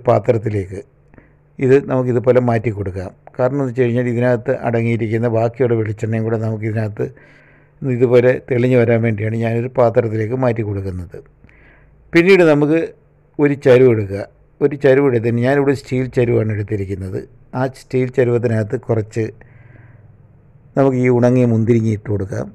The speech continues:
ഉണങ്ങിയ മുന്തിരി ഇട്ട് കൊടുത്തതിന് ശേഷം പിന്നെ നമുക്ക് അതുപോലെ തന്നെ പറങ്ങാണ്ടി പരിപ്പും കൂടി ഇതിനകത്തേക്ക് ചേർത്ത് കൊടുക്കാം. ഇത്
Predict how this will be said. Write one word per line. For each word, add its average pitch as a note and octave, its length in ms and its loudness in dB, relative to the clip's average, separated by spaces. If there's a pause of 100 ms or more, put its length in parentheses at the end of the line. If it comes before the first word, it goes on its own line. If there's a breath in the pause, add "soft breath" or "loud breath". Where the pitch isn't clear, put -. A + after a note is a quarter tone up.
(400)
ഉണങ്ങിയ C#3 340 2
മുന്തിരി B2+ 260 0
ഇട്ട് A#2+ 140 -2
കൊടുത്തതിന് A2+ 300 0 (100)
ശേഷം A2+ 300 -4
പിന്നെ A2+ 240 -2
നമുക്ക് A2 280 -2 (180)
അതുപോലെ A2+ 380 2
തന്നെ A2 200 -2 (340)
പറങ്ങാണ്ടി A#2+ 420 2
പരിപ്പും A2 300 2
കൂടി G#2+ 160 -2
ഇതിനകത്തേക്ക് A2 380 -4 (100)
ചേർത്ത് G#2+ 280 -2
കൊടുക്കാം. F2+ 320 -10 (1000 soft breath)
ഇത് D#3+ 80 4